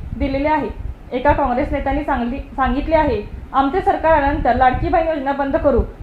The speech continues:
तर दुसरे त्यांचे नेते या-, यांनी आपल्या लाडक्या बहिणीसाठी जादा पैसे देऊन असे सांगितले. जर त्यांच्यामध्ये एकी नसेल तर भविष्यात जनतेचा काय होईल याचा विचार केला जात नाही, परंतु आम्ही लाडकी बहीण ही योजना कोणत्याही परिस्थितीत बंद करणार नाही असे त्यांनी सांगितले.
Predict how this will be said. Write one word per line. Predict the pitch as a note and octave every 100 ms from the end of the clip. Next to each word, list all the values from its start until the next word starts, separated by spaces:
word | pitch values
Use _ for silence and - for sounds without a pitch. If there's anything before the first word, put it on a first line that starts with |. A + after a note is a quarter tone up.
| -
तर | -
दुसरे | E4 E4 F4+
त्यांचे | E4+ D#4
नेते | D#4+ D4 D#4+ D4+
या-, | C#4+ - - B3+
यांनी | C4+ C#4+ C#4 A#3+ - -
आपल्या | B3+ D4 F4+
लाडक्या | D4+ C#4 D#4+
बहिणीसाठी | F4 C#4 D4 E4+ B3
जादा | A#3+ C4+ D#4
पैसे | E4 D4+ D4
देऊन | D4 C#4+
असे | C4+ D4+
सांगितले. | D4+ A3+ G3+ F#3+ - - - - - - - -
जर | D#4+ F#4
त्यांच्यामध्ये | F#4 D4 D#4 E4+ D#4 B3
एकी | - B3+ C#4 F4
नसेल | F#4 F4 C#4
तर | C#4+
भविष्यात | D4 C4+ E4+
जनतेचा | E4 C#4+ C#4 D#4+
काय | D#4+ D#4
होईल | D#4+ A#3+ A3+ -
याचा | C#4 D4 E4
विचार | D#4 C#4
केला | D4 C#4+ B3+
जात | B3+ A#3
नाही, | B3 G#3+ G3+ - - - -
परंतु | B3+ D4 D#4
आम्ही | A#3 B3+ E4
लाडकी | D#4 D#4+ D#4+
बहीण | F4+ F4+
ही | E4+
योजना | D#4 A#3+ C#4 B3+
कोणत्याही | C4+ B3+ D#4+ F4
परिस्थितीत | D4 D#4 C#4+
बंद | C4+ B3+
करणार | - C#4 A#3 C4+
नाही | C#4 G#3+
असे | A#3 D4+
त्यांनी | D4 B3 C4
सांगितले. | D#4 D4+ -